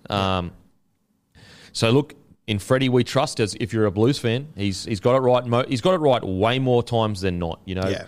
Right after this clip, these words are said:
Speaker 2: When he debuted all those players all those years ago, everyone was going, "Freddie's out of his mind," but he had a game plan and it, they nailed it. And also, this is the same coach that had a record win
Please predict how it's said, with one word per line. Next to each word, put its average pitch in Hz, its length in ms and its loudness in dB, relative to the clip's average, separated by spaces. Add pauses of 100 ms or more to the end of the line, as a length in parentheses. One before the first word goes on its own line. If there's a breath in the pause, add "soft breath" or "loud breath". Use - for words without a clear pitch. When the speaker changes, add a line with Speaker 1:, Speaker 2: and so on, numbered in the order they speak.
(180 loud breath)
Speaker 2:
When 110 100 0
he 107 80 2
debuted 110 340 0
all 135 200 6
those 143 180 4
players 120 380 0
all 117 120 -4
those 110 200 0
years 120 160 -2
ago, 156 300 0 (300 loud breath)
everyone 104 220 0
was 95 100 -6
going, 90 300 -4
"Freddie's 123 540 -4
out 110 140 -2
of 104 60 -4
his 92 140 -4
mind," 117 460 0
but 104 120 2
he 101 60 2
had 107 120 2
a 120 40 -2
game 120 280 0
plan 156 440 0
and 92 160 -2
it, - 80 -8 (440)
they 85 120 -10
nailed 139 280 -4
it. - 100 -8 (180)
And 107 80 -2
also, 147 340 2 (280 loud breath)
this 123 160 -4
is 120 80 -8
the 120 60 -6
same 131 300 -2
coach 113 380 -2
that 104 100 -2
had 101 120 -2
a 92 60 0
record 113 640 0
win 95 440 -2